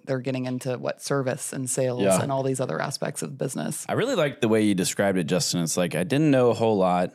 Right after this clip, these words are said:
Speaker 2: I started to learn more, got more involved, got more, more and more involved, learned it to the point where I couldn't do it all by myself anymore, right? And you're kind of perfecting this, this whole idea along the way. And then you are now roping in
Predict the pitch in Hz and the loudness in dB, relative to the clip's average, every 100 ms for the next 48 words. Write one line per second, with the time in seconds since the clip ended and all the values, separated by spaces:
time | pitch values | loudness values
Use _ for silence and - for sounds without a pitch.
0 | - 87 - 120 131 127 107 107 104 98 | -8 -6 -2 0 2 2 2 2 2 2
1 | 90 87 87 90 _ _ _ _ - 87 | 2 2 0 -4 _ _ _ _ -2 2
2 | 110 135 123 101 92 87 85 82 - 85 | 2 2 2 4 4 2 0 -4 -4 0
3 | 107 120 - 110 113 104 101 95 87 85 | 2 2 2 0 2 2 0 -2 -2 0
4 | 82 131 - - 101 101 101 - _ _ | 0 -2 -10 -6 -2 -2 -2 -6 _ _
5 | _ _ - 120 - 123 139 - 160 104 | _ _ -4 -4 -2 -2 -2 0 0 2
6 | 110 101 95 151 135 107 110 101 98 90 | 2 2 0 0 0 2 4 4 2 2
7 | 85 82 - 101 90 82 80 82 82 80 | -2 -4 0 0 0 -4 -4 -4 -2 -4
8 | - - 90 92 90 90 87 87 113 95 | -8 -6 -2 -2 0 0 -2 -2 -4 -4
9 | - 87 - 101 - 104 90 85 80 - | -6 -10 -4 -4 -2 -4 -2 -2 -4 -6
10 | - _ _ 82 - 107 92 82 69 95 | -8 _ _ -10 -2 2 2 0 -4 -4
11 | 95 80 80 - _ _ _ _ - 95 | -2 0 -2 -4 _ _ _ _ -4 0
12 | 104 98 90 92 117 151 110 104 120 117 | 2 2 2 2 2 2 2 2 2 2
13 | 104 101 90 95 92 90 87 92 87 87 | 2 0 0 0 2 2 0 0 0 2
14 | 92 90 87 95 98 85 82 | 0 0 -2 0 0 0 -2